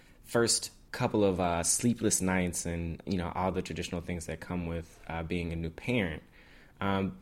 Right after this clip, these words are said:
we've been wondering if Carla was producing enough milk in the first couple of days to keep Eve happy and healthy. On her second night at home,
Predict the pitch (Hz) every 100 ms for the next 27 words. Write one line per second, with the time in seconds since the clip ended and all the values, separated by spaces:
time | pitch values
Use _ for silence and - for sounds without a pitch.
0 | - - 113 120 117 107 123 147 160 110
1 | - 98 101 92 90 - 92 87 85 85
2 | 82 - 131 117 85 85 85 82 - 85
3 | 85 80 85 85 78 - - 90 - 92
4 | 90 - 87 90 - 82 85 87 95 -
5 | - - - - - - - - - 104
6 | 107 104 98 104 - - 123 135 87 104
7 | 101 92 - 98 90 78 80